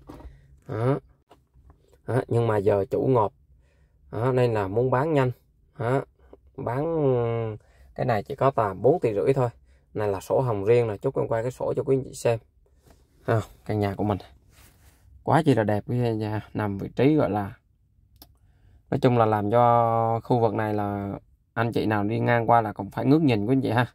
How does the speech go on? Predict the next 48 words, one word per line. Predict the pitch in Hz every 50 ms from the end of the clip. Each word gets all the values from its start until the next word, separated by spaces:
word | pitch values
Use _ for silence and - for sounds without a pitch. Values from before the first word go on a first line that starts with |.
| _ _ _ _ _ _ _ _ _ _ _
Rất | 131 156 -
chi | - 160
là | 135 117
đẹp | 107 104 104 -
luôn | - 120 120 120
nha. | 131 135 131 - _ _ _ _ _ _ _ _ _ _ _ _ _ _ _ _ _ _ _
Đó. | - 107 110 120 131 151 - - _ _ _ _ _
Là | - 107 110
mình | 113 117 117 113 113
lên | 123 135 139 131
gác | 127 151 185 - -
là | 127
mình | 117 107 104 98
phóng | - 139 175
thẳng | - - 113 - 156
ra | 156
biển | 135 123 - 123 156
nha | 165 151
anh | 139 131
chị. | - 85 107 - _ _ _ _ _ _ _
Ở | - - 101
đây | 117 127 131 131
là | 117 107
có | - 120 135
nước | 151 170 170 - -
nóng, | 147 151 180 190
nước, | 190 190 - _ _
nước | - 170 - -
lạnh | - - 101
đầy | 107 107
đủ | 92 98 135 156
không? | 160 151 131 - - _ _ _ _ _ _ _ _ _ -
Đó, | - 120
thấy | 123 139 131
không? | 123 113 - _
Biển | - - - - 135 139 131
này | 113 110
trong | 113 - 117 113 113
xanh | 113 - 110 107
mát | 110 123 147 - -
mẻ | - 76 123 127
luôn. | 120 110 - _ _ _ _ - - - - - _ - - - - _ _ _ - _
Đó. | - 107 104 104 110 123 135 151 - - - _ _ _ - - - _ - _ _ _ _ _ _ _ - _ - - _ _ _ _ _ _ - - - - _ - - - _ _ - - -
Từ | - - 120 113
cái | 139 151
vị | 131 - -
trí | - 139
này, | 156 147 127 113 110 101